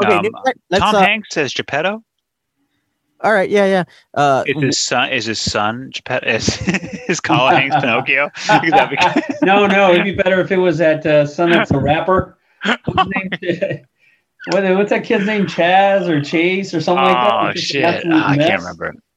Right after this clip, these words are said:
Speaker 3: That
Speaker 1: I think
Speaker 3: should
Speaker 1: of
Speaker 3: be.
Speaker 1: all those, the only one I was, like, kinda like, "Really? Do we really need this?" was Peter Pan and Wendy.
Speaker 3: Yeah.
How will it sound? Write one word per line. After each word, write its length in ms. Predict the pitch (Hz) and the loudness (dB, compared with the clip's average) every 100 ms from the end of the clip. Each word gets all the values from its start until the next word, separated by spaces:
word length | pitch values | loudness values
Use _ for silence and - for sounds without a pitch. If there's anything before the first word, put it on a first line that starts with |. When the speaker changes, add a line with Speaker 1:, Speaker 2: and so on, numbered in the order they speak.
| - | -6
Speaker 3:
That 180 | 139 160 | 0 2
Speaker 1:
I 100 | 165 | 2
think 100 | 208 | 0
Speaker 3:
should 60 | 233 | -4
Speaker 1:
of 60 | |
Speaker 3:
be. 120 | 123 113 | -2 0
Speaker 1:
all 160 | 175 160 | 0 2
those, 340 | 151 180 185 | 2 0 -4
the 140 | 151 143 | -2 0
only 200 | 147 160 | 0 0
one 220 | 156 160 | 0 0
I 100 | 135 | 0
was, 180 | 139 127 | 0 -2
like, 140 | 123 - | -4 -4
kinda 200 | 131 123 | -4 -2
like, 240 | 113 107 | -4 -6
"Really? 260 | 131 147 143 | -2 0 0
Do 140 | 127 | 0
we 120 | 120 | 0
really 260 | 131 135 131 | 2 2 0
need 260 | 113 117 - | -2 -4 -6
this?" 260 | 139 - - | -8 -8 -6
was 220 | 117 110 _ | -6 -8 _
Peter 240 | - 139 | -4 -4
Pan 200 | 135 135 | 0 0
and 100 | 120 | 0
Wendy. 320 | 113 113 _ _ _ _ _ _ _ _ _ _ | -4 -16 _ _ _ _ _ _ _ _ _ _
Speaker 3:
Yeah. 500 | - 135 123 123 120 | 0 2 4 2 0